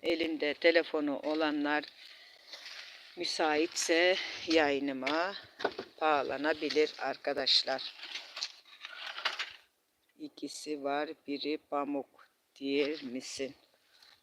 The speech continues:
Pamuk, pamuk, pamuk derim. Evet. Şimdi canlı yayınımı kapatıyorum ve beş dakika sonra tekrar açacağım. Görüşmek üzere. Hoşça kalın. Babaannenin çorbasını vereyim.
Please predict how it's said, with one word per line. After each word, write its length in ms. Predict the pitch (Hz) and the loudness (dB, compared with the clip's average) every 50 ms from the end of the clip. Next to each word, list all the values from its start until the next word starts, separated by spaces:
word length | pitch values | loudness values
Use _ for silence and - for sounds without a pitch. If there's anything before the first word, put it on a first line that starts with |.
| _ _ _ - | _ _ _ -12
Pamuk, 440 | - - 147 151 143 139 - - - | -10 -6 -4 -4 -4 -4 -6 -10 -6
pamuk, 340 | - 147 143 147 165 180 - - _ | -4 -2 -2 0 -2 -4 -6 -8 _
pamuk 420 | - 151 147 147 143 - - - - | -4 -4 -2 -2 -4 -6 -8 -10 -8
derim. 240 | 143 127 120 127 - _ _ _ _ _ _ _ _ _ _ _ _ _ _ _ _ _ _ _ _ _ _ _ _ - - - - - | -8 -8 -8 -10 -14 _ _ _ _ _ _ _ _ _ _ _ _ _ _ _ _ _ _ _ _ _ _ _ _ -20 -20 -18 -10 -6
Evet. 520 | 156 156 139 143 143 135 - - - - _ _ _ _ _ _ _ - - - - - - | -4 -2 -2 -2 -2 -4 -4 -10 -20 -20 _ _ _ _ _ _ _ -20 -20 -20 -20 -6 -2
Şimdi 380 | - - 208 202 185 170 170 | -2 -2 -2 -2 -2 -2 -2
canlı 340 | 156 - 196 180 180 180 180 | 2 4 4 4 4 2 0
yayınımı 460 | 175 175 170 165 160 160 160 160 151 | 2 4 4 4 4 4 2 2 2
kapatıyorum 680 | - - 160 - 185 175 - 190 180 175 170 170 170 | 2 2 2 2 0 0 2 4 4 4 4 2 2
ve 200 | 170 175 170 160 | 2 2 4 6
beş 260 | 185 190 196 - - - | 6 6 6 6 6 4
dakika 380 | 170 - - 190 170 - 175 | 2 2 0 -2 -2 0 0
sonra 320 | - - 175 170 170 165 165 | 0 -2 -4 -2 -2 -2 0
tekrar 440 | - 185 190 - - - 175 170 | 2 0 0 2 2 2 4 4
açacağım. 560 | 165 151 165 - - - - - 180 175 175 160 | 4 2 2 0 0 0 2 2 2 2 2 0
Görüşmek 460 | 170 165 165 - - 180 170 151 170 | 0 0 0 -2 -2 -4 -4 -4 -2
üzere. 220 | 156 160 156 160 | 0 0 2 2
Hoşça 280 | 160 160 - - 165 143 | 0 0 0 -2 -2 0
kalın. 240 | 151 143 151 151 147 | 0 0 0 2 2
Babaannenin 520 | 156 156 175 165 160 156 147 143 139 131 | 4 6 6 6 6 6 2 0 0 -2
çorbasını 640 | - - 165 170 143 160 147 139 - 139 139 147 | 0 0 0 0 2 0 0 0 -2 -2 0 2
vereyim. 380 | 160 190 202 202 185 196 202 | 4 6 6 6 6 4 2